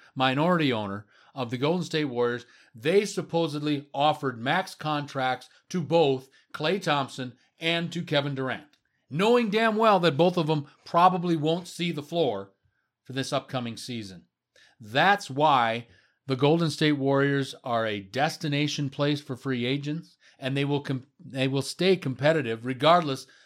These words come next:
as if they had lost Thompson, like they have lost Kevin Durant. There's a different ownership mentality.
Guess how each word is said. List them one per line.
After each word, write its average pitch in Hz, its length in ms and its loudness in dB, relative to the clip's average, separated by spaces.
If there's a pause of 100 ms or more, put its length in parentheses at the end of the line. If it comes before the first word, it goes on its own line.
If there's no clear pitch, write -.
(280)
as 131 300 -8
if 135 160 -10
they 127 140 0
had 117 180 -2
lost 147 640 4 (160)
Thompson, 127 540 -2 (240)
like 147 320 2
they 143 140 0
have 127 220 0
lost 113 460 4 (180)
Kevin 110 280 -6
Durant. 104 320 -8 (320)
There's 135 200 0
a 131 60 0
different 190 460 2
ownership 165 520 2
mentality. 127 840 -6